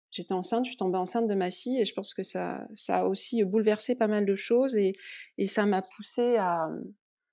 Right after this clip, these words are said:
à réfléchir à ce que je voulais faire de, de ma vie professionnelle et puis de ma vie en général, euh, ce que j'avais envie de lui, ce qu'on avait envie de lui offrir. Et, euh, et voilà.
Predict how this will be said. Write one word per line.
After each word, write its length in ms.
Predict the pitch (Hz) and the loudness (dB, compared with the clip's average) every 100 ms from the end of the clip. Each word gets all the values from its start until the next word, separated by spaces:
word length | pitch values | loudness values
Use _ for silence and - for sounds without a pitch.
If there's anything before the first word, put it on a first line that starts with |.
| _ _ _ | _ _ _
à 160 | 196 | 2
réfléchir 540 | 202 220 226 214 240 233 | 4 4 2 2 2 0
à 80 | 196 | 0
ce 80 | |
que 80 | - | -2
je 80 | 196 | 0
voulais 160 | 196 196 | 0 0
faire 260 | 262 247 | 0 0
de, 480 | 202 190 180 170 - - | 0 0 -2 -4 -6 -2
de 120 | 196 | 0
ma 200 | 180 180 | 0 0
vie 140 | 202 | -4
professionnelle 800 | - - 208 220 - 202 208 320 | -2 0 2 0 0 -2 0 0
et 80 | 247 | 0
puis 140 | - | -2
de 140 | 190 180 | -4 -2
ma 180 | 175 | -4
vie 220 | 180 202 190 | -6 -6 -6
en 80 | |
général, 560 | 175 185 175 175 214 214 _ _ - - _ _ | -6 -10 -8 -6 -8 -12 _ _ -20 -20 _ _
euh, 320 | 180 170 165 175 | -4 -2 -4 -8
ce 100 | - | -6
que 80 | |
j'avais 220 | 190 185 180 | -2 -2 -2
envie 280 | 180 196 | -2 -4
de 60 | 202 - | -6 -6
lui, 420 | 180 170 175 196 | -8 -6 -10 -12
ce 120 | - | -18
qu'on 220 | - 294 277 | -6 0 0
avait 160 | 190 | 0
envie 240 | 180 185 202 | -2 -2 -4
de 40 | |
lui 140 | 190 | -2
offrir. 400 | 180 175 - - 277 _ _ _ - - _ - | -2 -2 -10 -8 -10 _ _ _ -20 -20 _ -2
Et, 300 | 196 220 226 | 2 4 4
euh, 240 | 185 170 165 | 2 2 2
et 80 | 202 | 2
voilà. 320 | 185 151 - | 2 0 -4